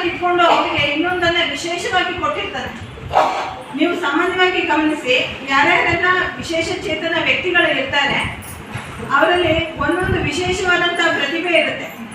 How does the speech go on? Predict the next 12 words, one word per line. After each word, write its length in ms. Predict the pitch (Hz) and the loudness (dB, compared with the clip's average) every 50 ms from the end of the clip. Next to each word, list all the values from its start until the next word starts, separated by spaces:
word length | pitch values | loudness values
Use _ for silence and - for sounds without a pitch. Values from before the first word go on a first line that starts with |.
| 226 220 - - - - - - - 277 | -12 -12 -12 -14 -14 -14 -14 -12 -8 -2
ನಾವು 300 | 277 285 294 330 415 392 | 2 4 4 4 4 4
ಕೂಡ 480 | - - 339 - 320 320 - - 277 277 | 4 4 4 4 2 2 0 0 0 0
ನಮ್ಮ 220 | 294 311 339 320 320 | 0 0 0 0 0
ಶಾಲಾ 380 | - - - 277 269 339 - | -2 -2 0 0 2 2 0
ಹಂತದಲ್ಲಿ 560 | - 403 - - 392 392 403 294 294 320 349 | 0 -2 -4 -6 -6 -6 -4 -4 -2 -2 -4
ವಿದ್ಯಾಭ್ಯಾಸವನ್ನ 760 | 320 - - - 339 339 330 330 311 302 302 330 311 302 302 302 | -4 -4 -4 -2 0 0 0 2 2 0 0 0 -2 -2 -2 -2
ಮಾಡ್ಬೇಕಾದ್ರೆ, 920 | 277 277 262 262 - - 302 294 - - - - - - - - - - - - - | 0 2 2 2 2 0 -2 -2 -2 -4 -4 -4 -4 -4 -4 -4 -6 -8 -12 -10 -4
ನಾನು 300 | 262 294 311 339 370 349 | 0 2 2 4 4 2
ಅವ್ರ 220 | 302 294 - - 320 | 2 2 0 -2 -2
ಜೊತೆಗೇನೆ 400 | 311 330 330 320 311 330 330 - | -2 -2 -2 -2 0 0 0 0
ಬೆಳೆದಿರೋ 360 | 269 269 269 302 339 320 302 | 0 0 0 0 0 2 2
ಅಂಥವ್ಳು. 560 | 285 254 - - 123 110 104 101 - - - | 0 0 -2 -4 -6 -6 -6 -8 -10 -12 -14